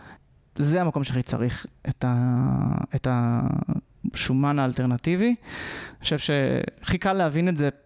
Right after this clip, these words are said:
כשפשוט מנסים את המוצרים. אני מכיר הרבה מאוד אנשים שלמשל ניסו המבורגר,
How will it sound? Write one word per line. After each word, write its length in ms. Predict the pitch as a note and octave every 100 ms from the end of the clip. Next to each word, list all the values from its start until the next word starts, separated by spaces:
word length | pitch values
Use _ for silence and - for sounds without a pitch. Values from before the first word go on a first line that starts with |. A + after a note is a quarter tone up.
| - - - - _ _ -
כשפשוט 260 | - - D#3+
מנסים 360 | D3 - E3+
את 80 | D3+
המוצרים. 680 | C#3 C3 - B2 C#3 B2 A#2+
אני 360 | B2 B2+ - - - -
מכיר 320 | B2+ D#3 C#3+
הרבה 180 | C#3 D3+
מאוד 180 | D3
אנשים 260 | C3+ C3 D3+
שלמשל 880 | - C#3+ C3 - - - C3+ B2+ D3
ניסו 400 | C#3+ C3 D3+ D3
המבורגר, 640 | D3+ D#3+ D#3+ E3 F3+ F#3